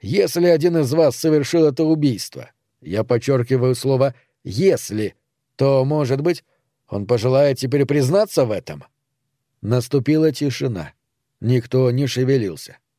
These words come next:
«Это был формальный вопрос», с кривой улыбкой произнёс Билл Нытик. «Если кто-то из нас и убил Джерома Лакмана, то сознаться в этом он не собирается».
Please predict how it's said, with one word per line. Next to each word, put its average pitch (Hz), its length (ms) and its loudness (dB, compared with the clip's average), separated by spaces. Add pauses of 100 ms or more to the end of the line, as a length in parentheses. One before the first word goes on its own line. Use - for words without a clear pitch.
(600)
«Это 123 360 0
был 135 220 2
формальный 139 720 0
вопрос», 87 680 -10 (280)
с - 140 -14
кривой 117 300 0
улыбкой 135 500 -2 (280)
произнёс 123 560 -2
Билл 120 260 0
Нытик. 98 480 -12 (560)
«Если 160 420 0
кто-то 160 340 2
из 135 180 0
нас 147 300 0
и 151 40 0
убил 147 320 2
Джерома 127 400 0
Лакмана, 110 580 -2 (360)
то 135 260 2
сознаться 131 640 0
в 123 60 -2
этом 123 260 0
он 117 220 -2
не 120 100 0
собирается». 110 800 -4